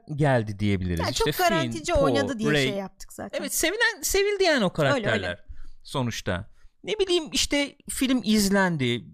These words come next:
Speaker 1: iyi
Speaker 2: Gişe
Speaker 1: şey,
Speaker 2: yaptı.
Speaker 1: gişe yaptı. Eğlenceli işte akıyor film,
Speaker 2: Hı,
Speaker 1: hareketli
Speaker 2: hı.
Speaker 1: falan yani. Hani bir şey yaptık diyor. E sonra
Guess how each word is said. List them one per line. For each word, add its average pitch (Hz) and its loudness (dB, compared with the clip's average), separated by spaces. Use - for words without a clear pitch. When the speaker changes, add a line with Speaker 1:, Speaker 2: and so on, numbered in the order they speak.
Speaker 1:
iyi 190 0
Speaker 2:
Gişe 208 -2
Speaker 1:
şey, 180 2
Speaker 2:
yaptı. 143 -4
Speaker 1:
gişe 170 0
yaptı. 120 -2
Eğlenceli 247 0
işte - 0
akıyor 240 2
film, 156 -4
Speaker 2:
Hı, 156 -6
Speaker 1:
hareketli 185 0
Speaker 2:
hı. - -4
Speaker 1:
falan 135 -2
yani. 98 -6
Hani 254 0
bir 226 0
şey 302 2
yaptık 262 0
diyor. 110 -2
E - 0
sonra 269 4